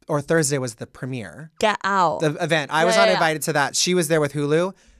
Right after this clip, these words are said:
Speaker 1: Then Monday, we filmed the first episode of Cards Catch Up for a Thursday
Speaker 2: Oh
Speaker 1: release.
Speaker 2: my
Speaker 1: So I
Speaker 2: gosh.
Speaker 1: had, like, the most epic Kardashian, and she had an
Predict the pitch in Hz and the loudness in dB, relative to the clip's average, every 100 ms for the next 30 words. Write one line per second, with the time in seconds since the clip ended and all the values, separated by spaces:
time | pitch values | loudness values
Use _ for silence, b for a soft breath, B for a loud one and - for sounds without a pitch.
0 | _ 143 147 151 151 151 147 131 139 135 | _ -2 0 0 2 0 0 -2 -4 -6
1 | 123 139 120 131 127 131 110 127 113 - | -6 -4 -4 -6 -6 -6 -6 -8 -8 -8
2 | 107 - - _ 139 123 131 110 98 107 | -10 -12 -20 _ -8 -6 -6 -6 -6 -10
3 | 101 123 - 214 208 175 165 - - 214 | -16 -8 -2 0 2 4 4 2 0 2
4 | 190 185 185 190 196 180 170 165 175 190 | 2 2 0 -2 -2 2 4 4 2 0
5 | 185 156 151 156 151 143 - - 156 - | -2 -2 -4 -4 -4 -6 -8 -6 -4 -4
6 | 151 - _ - 143 139 135 143 131 127 | -8 -10 _ -4 -2 -2 -4 -6 -6 -2
7 | - 180 151 127 | 0 2 0 -2